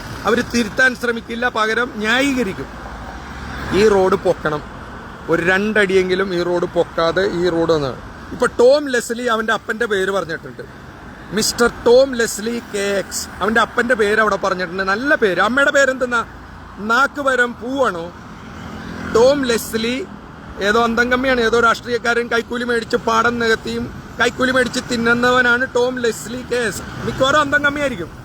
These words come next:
അവൻ അവന്റെ അപ്പന്റെ പേര് അവിടെ എഴുതിയിട്ടുണ്ട്, നല്ല പേര്, പോട, അടിമ, പിന്നെ മറ്റേത് എന്താണെന്ന് എനിക്കറിയില്ല. അവന്റെ അമ്മയുടെ പേര് ആ നാക്ക് പകരം മിക്കവാറും പൂവായിരിക്കും. ഇവനൊക്കെ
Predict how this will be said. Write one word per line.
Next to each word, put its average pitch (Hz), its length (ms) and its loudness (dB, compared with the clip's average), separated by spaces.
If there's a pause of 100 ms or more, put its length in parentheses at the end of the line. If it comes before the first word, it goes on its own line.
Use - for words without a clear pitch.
(380)
അവൻ 285 240 2
അവന്റെ 262 240 2
അപ്പന്റെ 285 300 0
പേര് 247 260 2
അവിടെ 240 240 2
എഴുതിയിട്ടുണ്ട്, 214 460 -4 (680)
നല്ല 262 240 4
പേര്, 220 260 2
പോട, 202 320 -4 (580)
അടിമ, 196 280 -4 (260)
പിന്നെ 214 200 -2
മറ്റേത് 240 500 2
എന്താണെന്ന് 240 180 0
എനിക്കറിയില്ല. 208 520 0
അവന്റെ 226 180 4
അമ്മയുടെ 254 360 2
പേര് 262 320 2 (640)
ആ 254 60 2 (160)
നാക്ക് 254 380 2
പകരം 254 280 4 (880)
മിക്കവാറും 269 460 2
പൂവായിരിക്കും. 247 580 2 (760)
ഇവനൊക്കെ 359 300 -2